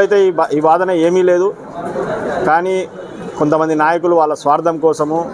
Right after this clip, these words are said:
కొంతమంది ప్రజాప్రతినిధులు వాళ్ళ స్వార్థం కోసం ఈ లే-, దీన్ని తీసుకొచ్చారు. నిజంగా పార్టీలో ఉండి ఈ రకంగా తీసుకురావడం అనేది నిజంగా దురదృష్టకరము. కాబట్టి దయచేసి వా-, అవన్నీ కూడా నమ్మొద్దండి. క్యాడరు స్థానికులు, స్థానిక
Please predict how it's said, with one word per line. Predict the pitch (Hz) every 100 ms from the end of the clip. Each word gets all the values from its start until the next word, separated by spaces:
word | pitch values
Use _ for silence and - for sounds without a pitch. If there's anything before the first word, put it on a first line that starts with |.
| - -
కొంతమంది | 143 147 151 156 147
ప్రజాప్రతినిధులు | 147 156 160 156 147 156 151
వాళ్ళ | 143 131
స్వార్థం | 143 147 151 143
కోసం | 139 151 139
ఈ | 127
లే-, | 127 127 123 123
దీన్ని | 131 143 135 120 -
తీసుకొచ్చారు. | 139 - 151 147 156 190 - - - -
నిజంగా | 147 175 185 180 151 - - - 208 202 254
పార్టీలో | 151 170 180 180
ఉండి | 180 175
ఈ | 165
రకంగా | 156 170 165
తీసుకురావడం | 156 165 160 156
అనేది | 156 156 143
నిజంగా | 151 156 156 143
దురదృష్టకరము. | 135 143 143 - 139 139 147 160 - - - -
కాబట్టి | 143 165 160 139
దయచేసి | 151 170 165 175 - - 113
వా-, | 120 127
అవన్నీ | 135 160 165
కూడా | 175 147
నమ్మొద్దండి. | 147 160 156 156 156
క్యాడరు | 143 147 151 170 - - - - -
స్థానికులు, | - 135 180 185 196 185 - - - - - - - - -
స్థానిక | - 185 190